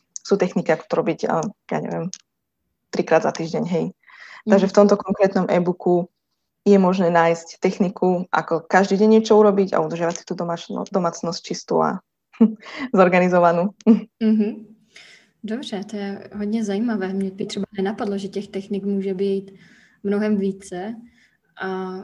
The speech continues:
Speaker 2: že de facto jako nám to může pomoct v té systematičnosti, v tom najít si jakoby ten systém, který vyhovuje zrovna nám. Takže asi se to dá tedy nějak individuálně ušít na míru,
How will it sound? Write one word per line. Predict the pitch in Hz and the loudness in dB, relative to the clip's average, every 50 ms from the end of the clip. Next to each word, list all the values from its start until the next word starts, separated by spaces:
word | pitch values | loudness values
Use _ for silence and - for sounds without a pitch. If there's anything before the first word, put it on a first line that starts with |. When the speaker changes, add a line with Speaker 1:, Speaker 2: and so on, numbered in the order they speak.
| - _ - | -16 _ -18
Speaker 2:
že | 190 185 190 196 | -12 -8 -6 -4
de | 190 190 | -4 -4
facto | 190 - 196 196 - - 208 | -6 -8 -10 -12 -10 -10 -8
jako | 196 190 190 - 208 202 196 196 196 196 196 - _ _ _ - - - | -8 -8 -8 -6 -6 -4 -4 -4 -4 -6 -10 -14 _ _ _ -18 -12 -8
nám | 202 196 190 208 | -6 -4 -4 -4
to | 214 208 | -4 -4
může | 208 196 190 185 214 202 | -4 -4 -4 -4 -4 -4
pomoct | 202 202 196 196 196 196 196 - | -4 -2 -2 -2 -4 -4 -8 -10
v | - | -10
té | - 208 | -8 -8
systematičnosti, | 214 214 214 196 202 - 254 254 240 247 - - 196 190 - - 196 190 196 - - 196 202 196 | -6 -6 -8 -10 -10 -8 -8 -6 -6 -6 -6 -6 -8 -8 -8 -8 -8 -8 -8 -8 -6 -4 -4 -4
v | 196 - | -6 -6
tom | - 202 202 196 | -6 -2 -2 0
najít | 190 185 196 220 214 | 0 0 -2 -4 -4
si | - 214 | -4 -4
jakoby | 202 190 190 - 196 185 196 190 | -4 -4 -4 -6 -4 -2 -4 -4
ten | 196 - 190 190 190 196 196 - _ _ - - - _ _ | -4 -4 -6 -6 -6 -6 -8 -14 _ _ -20 -20 -20 _ _
systém, | - - - 202 208 - 208 196 202 | -12 -6 -6 -6 -6 -4 -2 -2 -2
který | 202 - 208 196 196 | -2 -2 -2 -2 0
vyhovuje | 190 190 196 208 202 190 190 202 202 196 196 196 196 202 196 208 220 - | 0 0 -2 -2 -2 -4 -2 -2 -2 -2 -2 -2 -4 -6 -8 -10 -10 -8
zrovna | 202 185 196 196 196 208 214 | -6 -4 -2 -2 0 0 0
nám. | 208 202 190 180 180 185 180 | -2 -2 -4 -6 -8 -10 -12
Takže | - - 190 190 - - | -12 -14 -14 -12 -12 -12
asi | - - 196 - - 208 | -12 -12 -10 -10 -10 -10
se | 202 220 | -10 -8
to | 202 - | -6 -4
dá | 214 202 208 196 | -4 -2 -2 -4
tedy | 196 202 220 196 220 214 | -4 -6 -4 -2 0 0
nějak | 214 214 220 214 | 0 -2 -4 -4
individuálně | 214 214 202 202 208 214 208 214 196 208 214 208 202 202 202 202 202 202 202 202 - _ _ _ _ _ _ - | -4 -2 -2 -2 -2 -2 -2 -2 -2 -2 -2 -4 -4 -4 -4 -2 -2 -4 -6 -8 -10 _ _ _ _ _ _ -8
ušít | - 214 214 220 233 214 190 | -6 -6 -4 -4 -4 -4 -2
na | 190 185 | -2 -2
míru, | 185 190 190 196 208 220 233 226 233 226 | 0 0 0 0 0 -2 -4 -4 -6 -8